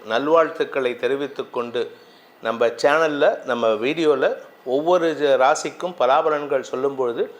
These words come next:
பரிகாரமும் சொல்லியிருக்கோம். அந்த பரிகாரத்தை பண்ணிட்டு வாங்க.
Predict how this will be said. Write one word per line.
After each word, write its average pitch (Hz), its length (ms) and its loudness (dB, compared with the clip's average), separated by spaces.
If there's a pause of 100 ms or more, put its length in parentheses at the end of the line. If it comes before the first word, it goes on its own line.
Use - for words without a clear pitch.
(360)
பரிகாரமும் 139 680 2
சொல்லியிருக்கோம். 131 480 -2 (160)
அந்த 110 180 -6
பரிகாரத்தை 131 600 0
பண்ணிட்டு 135 380 -4
வாங்க. 123 320 -2